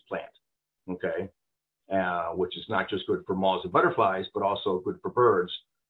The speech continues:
because we know ninety-six percent of mommy birds feed their baby off insect larvae. So that's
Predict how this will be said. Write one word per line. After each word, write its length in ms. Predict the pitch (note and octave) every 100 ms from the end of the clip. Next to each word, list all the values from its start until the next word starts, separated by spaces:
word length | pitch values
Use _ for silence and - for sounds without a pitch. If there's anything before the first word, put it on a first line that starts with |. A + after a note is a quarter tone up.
| _
because 220 | - G2 G#2
we 80 |
know 320 | G#2 G#2 G#2 F#2+
ninety-six 500 | F#2 G#2+ A2 G#2+ G#2+
percent 360 | - G2 G#2+ G#2+
of 160 | F#2+ G2+
mommy 320 | G2 G2 F#2
birds 380 | A2+ A2 F#2+ - A2+
feed 160 | G2+
their 100 | F#2
baby 320 | - G#2 F#2+
off 200 | F2+ - -
insect 360 | C3 - D2 D#2+
larvae. 340 | D2 - _ _ _ _ _ -
So 360 | F#2 E2+ - _ _ _ -
that's 160 | F#2+